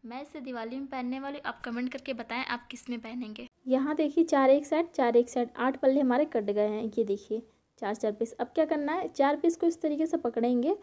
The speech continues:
और एकदम हल्का सा तिकोना मिलाएंगे। जब तिकोना मिलाएंगे तो आपका नीचे से इस तरीके से थोड़ा सा कपड़ा एक्स्ट्रा आ जाएगा।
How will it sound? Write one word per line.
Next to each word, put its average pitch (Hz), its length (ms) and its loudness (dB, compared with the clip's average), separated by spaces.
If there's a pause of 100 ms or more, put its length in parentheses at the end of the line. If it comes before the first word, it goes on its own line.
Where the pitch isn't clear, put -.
(480)
और 262 120 4
एकदम 285 420 0 (140)
हल्का 247 260 4
सा 320 140 0
तिकोना 254 500 2
मिलाएंगे। 220 340 0
जब 240 120 2
तिकोना 247 420 0
मिलाएंगे 302 300 0
तो 294 100 -2
आपका 226 260 0
नीचे 247 260 2
से 277 100 -4
इस 262 160 -2
तरीके 240 300 0
से 285 140 0
थोड़ा 240 260 4
सा 254 160 -2
कपड़ा 254 320 -4 (100)
एक्स्ट्रा 233 360 0
आ 214 40 0
जाएगा। 202 340 0